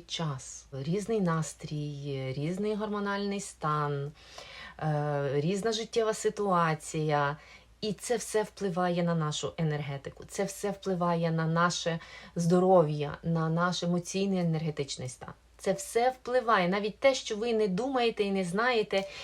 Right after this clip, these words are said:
і недооцінюєте, і знецінюєте, всі фактори впливають на нас. Кожної людини риси характеру також проявлені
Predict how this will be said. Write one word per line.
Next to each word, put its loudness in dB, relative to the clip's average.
і 2
недооцінюєте, 2
і 4
знецінюєте, 0
всі -2
фактори 2
впливають -2
на 0
нас. -4
Кожної -2
людини 0
риси -2
характеру -2
також 0
проявлені -2